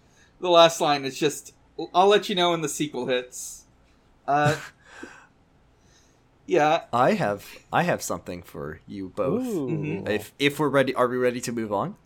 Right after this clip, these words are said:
Speaker 1: Oh, yeah.
Speaker 3: Yes.
Speaker 2: Well, I have just a quick, something I haven't done in a very long time. Little Essence of Education for
Speaker 1: Oh,
Speaker 2: you.
Speaker 1: shit!
Speaker 3: Yay! It's been so long.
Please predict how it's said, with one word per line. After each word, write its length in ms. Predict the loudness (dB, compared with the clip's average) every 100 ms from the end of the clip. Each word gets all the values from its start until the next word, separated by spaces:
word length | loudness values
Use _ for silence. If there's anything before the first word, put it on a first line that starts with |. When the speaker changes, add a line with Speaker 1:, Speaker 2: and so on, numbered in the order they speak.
| 0
Speaker 1:
Oh, 260 | 2 2 2
yeah. 260 | 0 0 -2
Speaker 3:
Yes. 480 | -2 -2 -6 -20 _ -20 _ _ -20 _ _ _
Speaker 2:
Well, 300 | -4 -2 -2 2
I 240 | 2 2
have 540 | -2 -2 -4 -6 -12 -20 -10
just 260 | -10 -8
a 60 | -10
quick, 580 | -10 -10 -8 -8 -10 -20 _ _ _ _
something 300 | -10 -6 -6
I 60 |
haven't 340 | -2 -2 -2 -4
done 160 | -4
in 80 | -6
a 40 | -6
very 260 | -4 -4
long 280 | -4 -6 -8
time. 440 | -12 -12 -10 -14 -18 _ _ _ -20 -20 -12
Little 340 | -10 -8 -6
Essence 440 | -4 -2 -4 -6 -4
of 100 | -2
Education 800 | -2 -4 -8 -6 -6 -8 -10 -14
for 100 | 6
Speaker 1:
Oh, 200 | 10 12
Speaker 2:
you. 60 | 12
Speaker 1:
shit! 600 | 8 8 10 12 12 8
Speaker 3:
Yay! 500 | 2 -2 -2 -4 -8 -8
It's 160 | -8 -4
been 200 | -4 -2
so 180 | 0
long. 540 | 2 0 -2 -6 -10